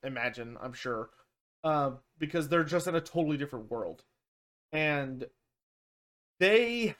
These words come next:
have to approve things. Um, if they, like, literally, they have to sign off on it. If C A wants to show something off, it has to go through the proper channels and get signed off. And these guys could just look at that and go, "No,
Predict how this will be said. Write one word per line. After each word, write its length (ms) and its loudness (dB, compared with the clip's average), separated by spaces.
have 280 4
to 160 0
approve 400 -4
things. 460 -16
Um, 580 0
if 220 0
they, 280 6
like, 260 6
literally, 400 6
they 100 6
have 100 6
to 60 -6
sign 240 0
off 200 -4
on 120 -10
it. 100 -18
If 100 -4
C 220 4
A 80 4
wants 180 2
to 80 -2
show 200 2
something 280 -2
off, 360 2
it 140 2
has 280 0
to 60 -8
go 140 0
through 100 -10
the 80 -4
proper 280 4
channels 420 0
and 160 -10
get 160 -6
signed 260 -4
off. 260 2
And 180 0
these 180 -2
guys 320 8
could 140 0
just 180 -2
look 120 -4
at 80 -8
that 120 2
and 80 -6
go, 320 4
"No, 380 2